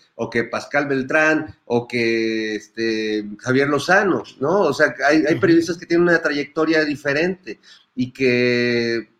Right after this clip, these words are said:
Speaker 1: no, no empezaron en la cuatro T como muchos periodistas que llegaron a golpear o a apoyar al presidente, pero que acaban de nacer como, como editorialistas. En el caso de Carmen, conocemos su trayectoria desde hace muchos años.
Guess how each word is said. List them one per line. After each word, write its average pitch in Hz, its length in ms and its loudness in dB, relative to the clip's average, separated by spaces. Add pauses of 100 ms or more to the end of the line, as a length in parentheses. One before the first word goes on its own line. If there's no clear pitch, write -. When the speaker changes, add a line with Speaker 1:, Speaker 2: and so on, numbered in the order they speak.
(480)
Speaker 1:
no, 143 400 2
no 165 180 4
empezaron 180 840 2
en 131 160 0
la 131 140 2
cuatro 156 320 2
T 151 140 -2
como 131 220 0
muchos 165 400 0
periodistas 127 720 0
que 123 120 -4
llegaron 131 480 0
a 123 80 0
golpear 135 600 2
o 120 200 2
a 110 640 0
apoyar 123 520 0
al 143 120 0
presidente, 151 640 -2 (240)
pero 180 180 4
que 196 60 2
acaban 214 420 2
de 160 560 0
nacer 156 560 0
como, 127 440 0
como 120 220 -4
editorialistas. 117 680 -6
En 156 80 -2
el 165 80 0
caso 233 260 -2
de 120 60 -8
Carmen, 143 440 2 (460)
conocemos 143 520 2
su 139 100 -8
trayectoria 127 460 0
desde 120 140 0
hace 123 140 -8
muchos 117 340 -6
años. 117 380 -4